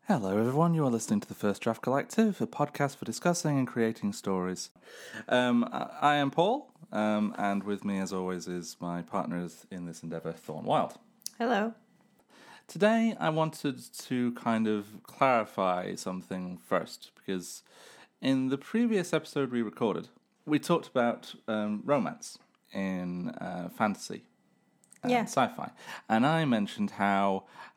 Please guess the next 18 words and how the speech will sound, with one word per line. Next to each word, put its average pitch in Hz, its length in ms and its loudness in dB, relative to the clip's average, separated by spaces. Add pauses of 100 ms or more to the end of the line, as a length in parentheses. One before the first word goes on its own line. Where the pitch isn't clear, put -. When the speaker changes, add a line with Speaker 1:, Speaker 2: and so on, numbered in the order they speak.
(120)
Speaker 1:
I 110 640 2 (340)
am 147 160 2
not 123 200 2
particularly 98 380 -6
fond - 180 -6
of - 80 -14
it. - 140 -20 (520)
It, - 120 -8 (340)
it 190 160 -2
has 196 220 4
its - 120 -4
place, - 600 -4 (100)
but 117 220 -2
I, 117 340 2
I, 110 340 0
I 113 160 -2
admit 101 440 -2
that 107 160 -2